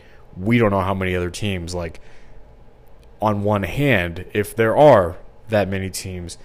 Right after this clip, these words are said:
can hang in there with Georgia. Now, the College Football Playoff Committee has said that they believe that not only would Alabama be a better candidate to stay in that game against Georgia,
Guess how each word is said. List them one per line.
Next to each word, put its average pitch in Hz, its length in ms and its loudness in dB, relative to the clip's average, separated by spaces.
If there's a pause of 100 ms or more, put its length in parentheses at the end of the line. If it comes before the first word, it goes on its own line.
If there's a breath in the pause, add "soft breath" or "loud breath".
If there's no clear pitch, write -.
(320 loud breath)
can 127 220 -2
hang 110 260 0
in 101 100 -2
there 92 160 -4
with 85 160 -6
Georgia. 85 340 -8
Now, 98 220 -4
the 92 220 -10 (240 loud breath)
College 127 240 0
Football 110 240 -2
Playoff 135 320 0
Committee 113 340 -2
has 95 160 -4
said 110 380 -2
that 90 100 -6
they 98 140 0
believe 95 520 -6 (560 loud breath)
that 90 360 0
not 101 200 4
only 98 440 -2
would 90 500 -4 (1600)
Alabama 104 580 4
be 92 140 -2
a 90 60 0
better 90 240 -2
candidate 92 400 -6
to - 80 -8
stay 95 260 -2
in 92 80 -4
that 90 140 -4
game 90 240 -6
against 90 260 -6
Georgia, 90 460 -4